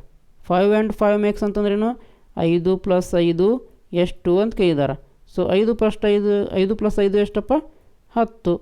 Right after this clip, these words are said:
ಹೌದಾ? So, five and five makes ten ಅನ್ನುವಂಥದ್ದು. ಓಕೆ? ನೆಕ್ಸ್ಟ್, ಎಂಟನೇ ಪ್ರಶ್ನೆಯನ್ನು ನೋಡಿ. "The short hand of a clock is" ಅಂತ ಕೇಳಿದ್ದಾರೆ.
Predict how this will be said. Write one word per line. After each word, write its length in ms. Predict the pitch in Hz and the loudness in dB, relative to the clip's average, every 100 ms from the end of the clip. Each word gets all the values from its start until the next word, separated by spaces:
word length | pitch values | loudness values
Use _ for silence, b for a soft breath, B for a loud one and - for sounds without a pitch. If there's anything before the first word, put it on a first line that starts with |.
| - | -4
ಹೌದಾ? 340 | 175 214 208 - b b b - | -2 0 0 -4 b b b -2
So, 60 | 220 | -2
five 460 | 233 185 190 214 247 269 | -2 -2 0 2 0 -2
and 180 | 190 | -2
five 360 | 180 185 170 165 | 0 0 2 2
makes 260 | 175 254 - - - _ - - | 2 0 -2 -12 -16 _ -20 -4
ten 380 | 190 180 165 151 | 0 2 0 -2
ಅನ್ನುವಂಥದ್ದು. 920 | 147 147 143 139 143 147 156 147 - - _ _ - | -2 -4 -4 -4 -4 -2 -2 -2 -6 -16 _ _ -14
ಓಕೆ? 420 | 175 240 285 - - - _ - _ _ _ _ _ _ - | -6 0 -2 -2 -20 -20 _ -20 _ _ _ _ _ _ -6
ನೆಕ್ಸ್ಟ್, 360 | 220 202 - - - _ _ _ _ _ _ _ _ _ - | -2 -2 -4 -10 -12 _ _ _ _ _ _ _ _ _ -2
ಎಂಟನೇ 360 | 208 214 226 214 | -2 0 -2 0
ಪ್ರಶ್ನೆಯನ್ನು 480 | 175 - 170 208 | -2 -2 -2 0
ನೋಡಿ. 200 | 247 165 139 - - - - _ - - b b b b b b 170 | 0 0 -2 -10 -20 -20 -20 _ -20 -20 b b b b b b -2
"The 140 | 220 | 0
short 560 | 220 - 214 233 254 247 | 0 0 2 2 2 0
hand 420 | 196 208 208 202 | 2 2 2 0
of 160 | 180 | 0
a 180 | - 202 196 | 2 0 2
clock 420 | 185 175 180 - - | 2 2 0 -4 -2
is" 460 | 202 190 175 160 180 | 0 2 2 2 2
ಅಂತ 140 | 226 | 0
ಕೇಳಿದ್ದಾರೆ. 580 | - 160 143 143 - | 0 0 2 0 -2